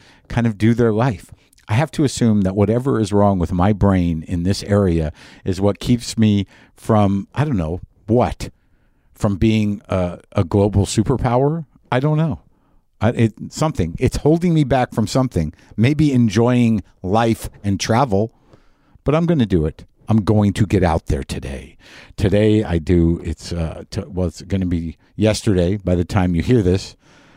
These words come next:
but I'm gonna do a live W T F tonight with David Baddiel.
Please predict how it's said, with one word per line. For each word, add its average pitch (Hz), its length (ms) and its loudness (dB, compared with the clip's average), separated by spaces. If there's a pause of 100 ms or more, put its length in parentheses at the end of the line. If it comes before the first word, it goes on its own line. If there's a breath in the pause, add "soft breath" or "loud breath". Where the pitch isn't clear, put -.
(320 soft breath)
but 110 120 2
I'm 113 140 0
gonna 117 200 2
do 110 180 2
a 104 40 4
live 92 320 2
W 80 300 -2
T 85 200 -6
F 90 220 -4
tonight 87 480 -2
with 85 160 -6
David 92 340 0
Baddiel. 87 500 -2